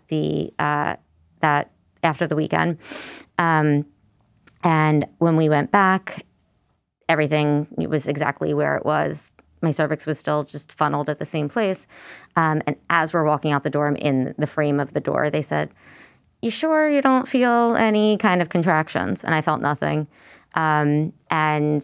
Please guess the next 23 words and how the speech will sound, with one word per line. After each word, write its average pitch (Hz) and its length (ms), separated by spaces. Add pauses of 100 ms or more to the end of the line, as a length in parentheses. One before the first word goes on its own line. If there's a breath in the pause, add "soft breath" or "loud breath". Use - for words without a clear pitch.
(120)
they 170 60
said, 175 160
"You 214 80
know 220 100
what, 196 120
just 220 200
to 220 40
be 185 240
safe, - 560
why 170 100
don't 160 160
you 180 60
go 143 80
across - 300
the 165 80
street - 300
to - 120
Abington - 540
and, 147 260
and 147 220
get 151 160
hooked - 260
up," - 160